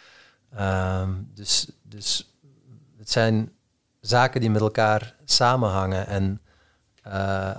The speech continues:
als het gaat om dat handelingsperspectief, ik zeg altijd van, we moeten echt helpen mensen om de juiste tegenstander te kiezen. We moeten mensen helpen om, eh,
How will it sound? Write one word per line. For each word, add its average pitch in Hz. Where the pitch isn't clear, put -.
als -
het -
gaat 113
om 117
dat 104
handelingsperspectief, 110
ik -
zeg 110
altijd 110
van, 110
we -
moeten 110
echt -
helpen 117
mensen 117
om 104
de 104
juiste 104
tegenstander 104
te -
kiezen. 90
We 117
moeten 101
mensen 107
helpen 117
om, 104
eh, 104